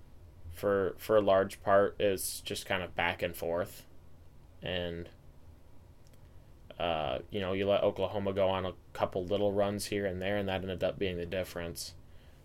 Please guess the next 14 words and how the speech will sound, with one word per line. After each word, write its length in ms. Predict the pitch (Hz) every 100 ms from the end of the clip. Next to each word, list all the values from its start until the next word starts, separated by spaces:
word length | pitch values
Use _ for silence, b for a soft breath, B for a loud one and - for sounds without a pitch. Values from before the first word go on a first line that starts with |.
| b -
Um, 400 | 85 82 80 78 - - - - - - - - - - -
I 120 | 87
don't 100 | 92
know. 140 | 87 - 107
You 100 | 107
got 120 | 107
any 120 | 110
further 280 | - 107 107
commentary 560 | 110 104 104 107 104
on 160 | 101 101
that 180 | 98 90
game 240 | 104 104
besides 420 | 95 - 95 90
that? 320 | 85 87 101